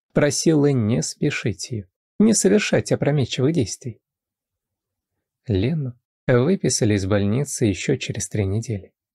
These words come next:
проведённых в палате интенсивной терапии. Состояние молодой бизнес-леди было расценено врачами как стабильно хорошее и больше не вызывало никаких тревог.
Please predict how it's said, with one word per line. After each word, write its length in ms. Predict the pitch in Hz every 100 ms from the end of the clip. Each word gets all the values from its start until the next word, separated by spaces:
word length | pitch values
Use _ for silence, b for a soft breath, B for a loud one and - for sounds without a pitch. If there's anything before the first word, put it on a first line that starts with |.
| _ -
проведённых 680 | 123 113 208 208 117 87
в 80 | -
палате 480 | 123 98 143 - 127
интенсивной 580 | 98 110 98 - 95 98
терапии. 600 | 123 120 - 107 87 _ _ _ _ _ _ _ _ _
Состояние 800 | - 170 143 - 170 240 190 120
молодой 420 | 95 98 101 107
бизнес-леди 840 | 98 95 107 87 - 175 185 165 151 _
было 420 | - 107 190 160 127
расценено 600 | 120 - 127 107 107 95
врачами 580 | 92 87 - 214 170
как 240 | 131 123 -
стабильно 540 | - 113 95 101 101
хорошее 640 | 95 151 135 - - 110 - _ _ -
и 140 | 139
больше 440 | 123 175 160 - 135
не 160 | 123
вызывало 600 | 123 131 135 139 165 147
никаких 840 | 131 104 120 160 - 127 - 101 -
тревог. 500 | - 120 92 _